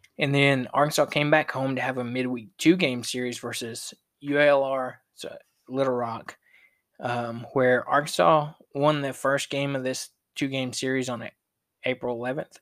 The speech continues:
twenty-one to five in five innings. So an offensive explosion for Arkansas as they came in and just took care of business, where Cody Adcock got the start in this game, where he went four innings, allowed five hits and two runs, three walks,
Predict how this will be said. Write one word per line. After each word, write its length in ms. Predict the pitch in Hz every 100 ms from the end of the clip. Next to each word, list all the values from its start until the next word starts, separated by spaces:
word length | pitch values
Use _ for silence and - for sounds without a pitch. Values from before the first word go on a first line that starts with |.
| _ -
twenty-one 520 | - 139 156 151 147
to 80 | 131
five 400 | - 135 135 123
in 100 | 117
five 340 | 135 135 123
innings. 300 | 117 104 -
So 380 | - 123 117 - _ _ _ _ _ _ _
an 140 | 127
offensive 480 | 127 139 - 160 151
explosion 580 | 139 - 143 135 135 120
for 160 | 139 123
Arkansas 600 | 127 - 127 - 123 120
as 240 | 113 117
they 120 | 127
came 320 | 120 135 131 123
in 280 | 127 123
and 300 | 120 117 107 -
just 200 | - 120
took 120 | - -
care 160 | 139
of 80 | 123
business, 500 | 131 120 117 113 - _ _ _ _ _ _ _
where 480 | 131 127 123 120 -
Cody 240 | - 139 117
Adcock 420 | 139 - 139 127
got 160 | 123 -
the 60 |
start 260 | - 131 143
in 40 |
this 140 | 131 -
game, 320 | 131 151 165
where 160 | 131
he 140 | 110 135
went 200 | 123 -
four 320 | - 147 131
innings, 460 | 139 156 175 - - _ _ _
allowed 280 | 143 120 120
five 300 | - 135 131
hits 240 | 147 135 120
and 100 | 120
two 200 | 135 127
runs, 500 | 131 131 123 113 -
three 180 | - 127
walks, 500 | 123 123 123 - -